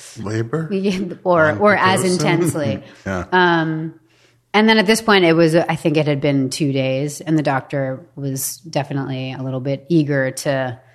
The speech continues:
Speaker 2: move things along. He was getting, oh, they decided to break my wa-, try and break my water which didn't go so well.
Speaker 1: How do you mean? <laughs> Were there sparks? <laughs>
Speaker 2: Well,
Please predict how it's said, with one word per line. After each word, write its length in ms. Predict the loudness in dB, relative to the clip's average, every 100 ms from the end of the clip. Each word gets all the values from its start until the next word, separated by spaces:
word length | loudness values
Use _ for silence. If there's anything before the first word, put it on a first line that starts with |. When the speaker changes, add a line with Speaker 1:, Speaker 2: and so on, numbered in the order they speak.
| _ _ _ _ _ -4
Speaker 2:
move 340 | 2 2 2
things 460 | -2 -2 -2 -2 -4
along. 500 | -4 -2 0 0 0
He 100 | 0
was 120 | 0
getting, 320 | -2 0 0 2
oh, 280 | 2 2 2
they 240 | 0 0
decided 460 | -4 -4 -2 -2 -2
to 60 | -4
break 280 | -4 -2
my 140 | -2 -2
wa-, 120 | -4
try 200 | -4 -2
and 80 | 0
break 180 | 0 -2
my 140 | -4
water 640 | -2 -2 -2 -4 -10 -12 _ _ -20 -20 _ _ _ 0
which 440 | 2 0 -4 -4
didn't 260 | -2 0 0
go 220 | 2 2
so 200 | 0 -6
well. 540 | -6 -6 -6 -8 -10 -14 -10
Speaker 1:
How 80 | -8
do 80 | -4
you 60 |
mean? 400 | -4 -2 0 0
<laughs> 1040 | -2 -4 -4 -8 -8 -10 -6 0 0 0 -2
Were 100 | -2
there 160 | -2 -6
sparks? 560 | -2 0 0 0 -4 0
<laughs> 880 | 0 2 2 2 2 0 -2 -4 -2
Speaker 2:
Well, 480 | 2 4 4 0